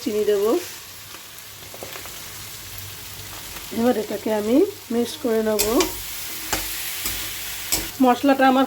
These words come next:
কষে গেছে, এখন দিয়ে দিলাম কাবলি ছোলাগুলো। এবার এটা দিয়ে একটু কষিয়ে আমি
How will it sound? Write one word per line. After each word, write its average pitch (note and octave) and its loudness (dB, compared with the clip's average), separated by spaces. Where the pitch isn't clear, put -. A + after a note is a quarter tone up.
কষে B3 4
গেছে, B3+ 4
এখন B3+ 4
দিয়ে A3+ 0
দিলাম A#3+ 2
কাবলি A3+ 0
ছোলাগুলো। A3 0
এবার B3 0
এটা A#3+ 4
দিয়ে C4+ 6
একটু B3 2
কষিয়ে B3+ 2
আমি - 2